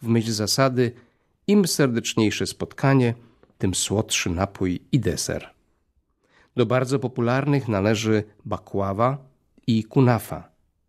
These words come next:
Pierwsza przypomina francuskie ciasto, które przekładane jest orzechami i jest obficie polewane miodowym syropem. Kunafa natomiast powstaje z ciast na wzór makaronu,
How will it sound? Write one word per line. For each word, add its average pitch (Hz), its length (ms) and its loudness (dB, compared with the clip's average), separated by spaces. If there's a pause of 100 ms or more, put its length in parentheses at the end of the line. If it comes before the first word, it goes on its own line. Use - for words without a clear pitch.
(480)
Pierwsza 165 520 0
przypomina 131 540 0
francuskie 139 520 -2
ciasto, 131 560 -2 (460)
które 98 260 0
przekładane 120 560 0
jest 113 200 -2
orzechami 127 720 0
i 123 40 2
jest 117 200 0
obficie 139 420 -2
polewane 113 500 2
miodowym 98 500 0
syropem. 101 600 0 (760)
Kunafa 117 580 -2 (120)
natomiast 117 480 2
powstaje 123 560 0
z - 120 -6
ciast 135 400 -2
na 107 120 2
wzór 101 280 -2
makaronu, 104 680 0